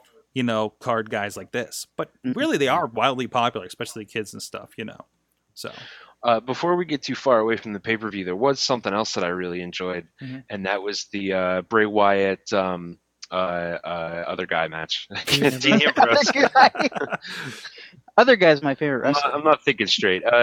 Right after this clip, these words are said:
Speaker 1: That's
Speaker 3: yeah,
Speaker 1: fine.
Speaker 3: Dean Ambrose, Bray Wyatt match was great.
Speaker 1: See,
Speaker 3: It was a
Speaker 1: see,
Speaker 3: lot of
Speaker 1: now,
Speaker 3: fun.
Speaker 1: now, I, I, no, I agree with you, but, but I think most people were disappointed in that and the way it turned out.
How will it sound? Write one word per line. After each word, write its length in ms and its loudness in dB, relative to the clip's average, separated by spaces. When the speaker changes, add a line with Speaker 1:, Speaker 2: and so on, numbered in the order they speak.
Speaker 1:
That's 100 -2
Speaker 3:
yeah, 160 4
Speaker 1:
fine. 80 -4
Speaker 3:
Dean 180 2
Ambrose, 340 2
Bray 160 2
Wyatt 280 4
match 200 -6
was 120 -10
great. 680 -4
Speaker 1:
See, 280 4
Speaker 3:
It 20 -6
was 160 -2
a 20 0
Speaker 1:
see, 160 2
Speaker 3:
lot 80 -4
of 40 0
Speaker 1:
now, 200 6
Speaker 3:
fun. 160 -8
Speaker 1:
now, 400 6
I, 260 0
I, 120 -4
no, 200 -2
I 260 0
agree 300 0
with 220 -6
you, 160 -2
but, 260 -2
but 120 0
I 100 2
think 240 -2
most 260 0
people 340 -2
were 140 0
disappointed 560 -4
in 80 0
that 180 0
and 100 -2
the 60 -2
way 140 -2
it 100 -4
turned 200 -2
out. 220 2